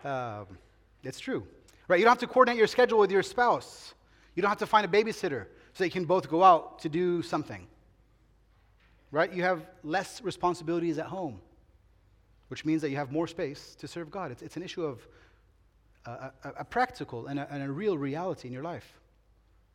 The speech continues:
Paul says that in your season of singleness, whether, again, it's for a moment or for a lifetime, you can have deep contentment and purpose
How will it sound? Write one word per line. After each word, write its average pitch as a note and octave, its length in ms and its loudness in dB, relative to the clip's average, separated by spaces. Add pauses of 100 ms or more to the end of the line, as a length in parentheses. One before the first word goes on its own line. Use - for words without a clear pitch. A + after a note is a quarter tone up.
(420)
Paul A3+ 180 6
says G#3 260 2
that F3+ 120 0
in F#3+ 80 -2
your G3 100 2
season A#3+ 300 -8
of A#3 80 -8
singleness, D#3 460 -8
whether, F3+ 220 -4
again, F3+ 240 -6
it's C#3 180 -10
for F3 200 -2
a E3 40 0
moment G3+ 680 -4 (720)
or D#3 120 -2
for E3+ 160 -4
a D3+ 60 -2
lifetime, D#3+ 640 -8 (1120)
you E3 100 -4
can F3+ 80 -8
have E3+ 240 -6
deep G#3 240 -8
contentment G3 600 -12
and D#3+ 200 -10
purpose - 760 -10